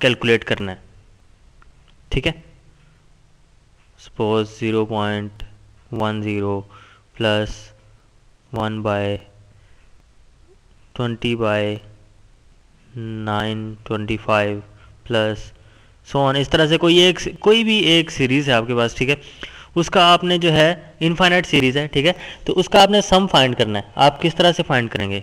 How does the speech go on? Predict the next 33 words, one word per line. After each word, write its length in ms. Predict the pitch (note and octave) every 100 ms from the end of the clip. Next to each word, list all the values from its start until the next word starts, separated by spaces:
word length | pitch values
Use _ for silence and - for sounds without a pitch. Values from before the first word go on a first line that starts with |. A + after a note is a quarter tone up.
| -
किस 120 | D3+
तरह 140 | E3+ E3+
से 100 | E3
calculate 380 | D3 B2 A#2+
करेंगे 300 | - A2 G#2+
उसका 180 | G#2 -
sum? 200 | - G#2+ - - _ - - - - - _ _ _ _ _ _ _ _ _ _ _ _ - - - - _
यहाँ 340 | B2+ C#3+ F3+ G3
पर 140 | F#3+
यूज़ 240 | D3+ D#3
होता 260 | D3 B2+ C3
है 140 | C3 B2+
binomial 480 | B2 A2+ A2+ A#2
series, 440 | A2+ A2 G2+ F2+ - - - - - - _ _ _ -
ठीक 120 | B2+
है। 100 | F3 - - - -
आप 160 | C3+ D3
binomial 480 | C#3+ C3+ C3+ D#3+ F3+
series 360 | E3 D#3+ F3
को 180 | - E3+ E3+ -
इससे 380 | C#3 - D3+ D#3 D#3 D#3
compare 320 | B2+ A#2 A#2
कर 140 | B2+
सकते 280 | B2 B2+ -
हैं। 180 | D3 - - _ _ - - - - - -
उसके 200 | C#3+ -
बाद 180 | E3+ E3
compare 400 | E3+ D#3 D#3+ E3+
कर, 220 | E3 C3+
binomial 380 | C3+ C3+ C3+ F3
series 280 | E3+ D#3+ D#3+
क्या 160 | - G2+
है 180 | -